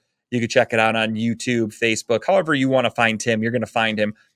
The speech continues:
Check out Tim's personal accounts too. Tim, plug your socials right now because I want Tim to get some followers here. What are you, what are you into? Are you an Instagram? You a TikTok? What are you into more?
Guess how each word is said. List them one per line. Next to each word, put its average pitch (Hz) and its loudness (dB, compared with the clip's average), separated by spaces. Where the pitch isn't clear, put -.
Check 233 -2
out 254 0
Tim's 190 -2
personal 147 0
accounts 110 -2
too. 120 -2
Tim, 127 0
plug 208 0
your 185 0
socials 120 0
right 104 2
now 107 2
because 143 0
I 190 4
want 220 0
Tim 143 0
to 123 0
get 113 0
some 113 -8
followers 107 2
here. 101 -2
What 156 4
are 190 4
you, 190 2
what 208 4
are 208 0
you 190 2
into? 165 0
Are 120 4
you 135 2
an 156 0
Instagram? 175 0
You 139 2
a 113 0
TikTok? 180 0
What 175 -2
are - -2
you 175 -2
into 139 -2
more? 113 2